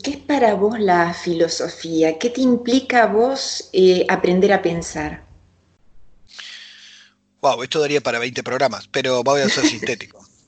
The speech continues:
Speaker 2: Em, bueno, la, en realidad la filosofía, claro, porque el problema del término es que está asociado a muchas cosas. Hay una filosofía académica a la que nos dedicamos algunos, que tiene que ver más con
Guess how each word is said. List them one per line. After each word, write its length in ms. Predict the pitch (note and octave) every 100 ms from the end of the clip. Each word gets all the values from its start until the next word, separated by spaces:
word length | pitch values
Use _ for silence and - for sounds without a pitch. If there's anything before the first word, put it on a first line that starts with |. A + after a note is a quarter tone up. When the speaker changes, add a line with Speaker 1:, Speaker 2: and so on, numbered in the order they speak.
| -
Speaker 2:
Em, 600 | B2+ B2+ B2+ B2 B2 A#2+ D4+ C#4+ - - G2+ - - _ _ - _ _ _
bueno, 380 | - D#3+ D3+ C#3 -
la, 420 | D3+ D3 C#3 - - _ _ -
en 180 | D3+ D3
realidad 360 | D#3+ F3+ A3 G#3
la 120 | D#3+ D3+
filosofía, 680 | D#3+ D#3 D#3+ - G3 G3 G3 -
claro, 220 | - E3
porque 140 | C#3 C#3+
el 40 |
problema 200 | E3+ G3
del 140 | D#3+ C#3+
término 380 | E3+ F3 F3
es 80 | E3
que 100 | -
está 120 | -
asociado 380 | D3 C#3+ - D3
a 40 | C#3
muchas 260 | C#3+ C#3
cosas. 300 | - B2 A#2+
Hay 100 | F#3
una 120 | G3+
filosofía 600 | F3+ D3+ D3 C3+ E3 E3
académica 600 | C#3 C3 B2+ D3 D3+ C#3+ D3+
a 40 |
la 100 | A2+
que 100 | A2
nos 120 | G#2+
dedicamos 520 | A2+ A#2 B2+ C3 B2+
algunos, 520 | D3 F3 F3+ F#3 G3 - - - - - - -
que 400 | B2 A#2+ A#2+ A#2+
tiene 240 | C#3 C#3
que 120 | B2 C3
ver 120 | C3
más 160 | C3+
con 480 | - D3 A#2 G#2 G2